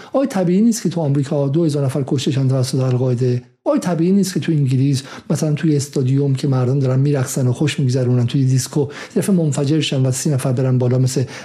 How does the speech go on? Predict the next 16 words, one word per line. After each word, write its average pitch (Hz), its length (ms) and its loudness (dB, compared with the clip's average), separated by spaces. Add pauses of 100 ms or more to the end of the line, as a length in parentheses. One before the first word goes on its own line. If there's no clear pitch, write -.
اتفاقی 147 320 -2
که 143 100 -2
تو 131 100 -2
منچستر 131 520 0
اتفاق 123 360 -2
افتاد؟ 127 360 -2 (240)
آیا 294 140 2
طبیعی 180 380 2
نیست 175 320 2
که 151 80 -2
تو 139 160 -2
انگلیس 143 540 2
که 139 120 -2
سر 139 260 -2
خیلی 143 220 0
مسائل، 131 320 0